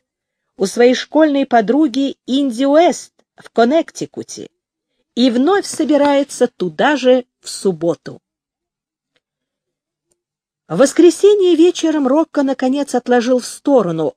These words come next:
орудие своего труда, зевнул и потянулся. «Дело сделано! Баста!» с победоносным видом произнес он, взглянув на Мэкси,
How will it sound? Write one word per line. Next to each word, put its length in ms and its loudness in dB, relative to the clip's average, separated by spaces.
орудие 560 -2
своего 440 -8
труда, 580 -4
зевнул 800 -2
и 140 0
потянулся. 960 -10
«Дело 600 2
сделано! 840 0
Баста!» 800 -4
с 140 -18
победоносным 800 -4
видом 420 -4
произнес 720 -2
он, 200 -2
взглянув 680 0
на 160 0
Мэкси, 640 -2